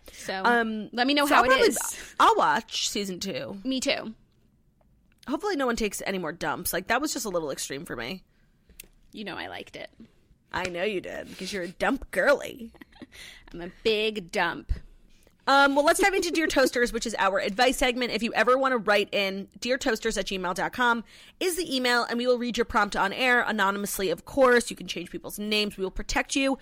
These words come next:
Speaker 2: serve you, and hopefully give you the best advice. And Dear Toasters is brought to you by Fit On. Fit On is the number one premium free fitness app, and it's redefining the workout experience.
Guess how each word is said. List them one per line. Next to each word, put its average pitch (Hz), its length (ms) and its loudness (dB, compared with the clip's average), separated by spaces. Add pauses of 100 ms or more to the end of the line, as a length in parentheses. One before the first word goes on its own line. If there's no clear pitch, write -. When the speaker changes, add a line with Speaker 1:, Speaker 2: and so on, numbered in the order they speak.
(120)
Speaker 2:
serve 220 380 -2
you, 196 220 0 (100)
and 233 100 -2
hopefully 339 260 -6
give 262 140 -4
you 262 60 -4
the 254 60 -4
best 240 180 -4
advice. - 400 -4 (520)
And 269 100 -2
Dear 392 140 -4
Toasters 262 380 -4
is 220 100 -8
brought 285 240 -2
to - 100 -4
you 180 180 -2
by 208 140 -2
Fit - 300 -2
On. 101 320 -8 (600)
Fit 392 240 -2
On 220 200 2
is 196 140 -2
the 214 40 -4
number 202 240 -4
one 349 160 -2
premium 226 400 -6
free 220 240 -4
fitness - 380 -6
app, 139 240 -2 (280)
and 226 100 -2
it's - 120 -6
redefining 208 560 -2
the 185 80 -8
workout 165 300 -6
experience. - 640 -8